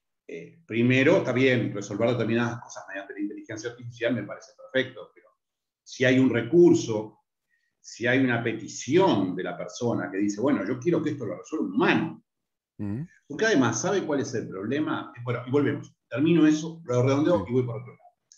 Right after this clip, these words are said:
Speaker 1: El tema es que Inglater-, este, Inglaterra, digo, conduce por la izquierda, habla esto de los algoritmos, tiene una, una clase medieval allá arriba, es decir,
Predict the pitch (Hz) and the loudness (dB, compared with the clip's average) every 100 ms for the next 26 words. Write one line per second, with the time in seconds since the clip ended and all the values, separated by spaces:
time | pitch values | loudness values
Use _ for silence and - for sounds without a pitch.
0 | _ _ - 165 240 269 214 - 165 139 | _ _ -10 -6 -2 -2 -4 0 2 4
1 | 135 123 120 147 147 117 98 120 127 143 | 4 4 4 2 0 -2 -6 -8 -4 -4
2 | 160 196 240 208 - 120 104 92 - _ | -2 -2 -2 -2 -6 -8 -8 -8 -16 _
3 | _ _ _ _ _ _ - 120 120 120 | _ _ _ _ _ _ -8 -4 -2 -2
4 | 107 113 - 139 127 - - - _ _ | -2 -2 0 0 0 -2 -8 -18 _ _
5 | _ _ _ _ _ _ - 117 123 117 | _ _ _ _ _ _ -12 -4 0 2
6 | 113 117 98 110 104 113 117 110 107 - | 0 -4 -6 -6 -4 -2 -2 -2 -6 -14
7 | _ _ _ _ _ _ _ _ _ _ | _ _ _ _ _ _ _ _ _ _
8 | 127 143 127 117 104 85 - - _ _ | -2 0 2 0 -2 -4 -10 -20 _ _
9 | _ _ 120 117 113 - 131 127 - 107 | _ _ -2 0 0 -2 -2 -2 -4 -4
10 | 107 101 101 110 123 123 110 107 98 104 | -2 2 4 4 4 2 2 -4 -8 -8
11 | 107 139 131 120 113 - - _ _ _ | -4 -2 0 0 -2 -6 -16 _ _ _
12 | _ _ 101 104 107 104 | _ _ -12 -12 -8 -10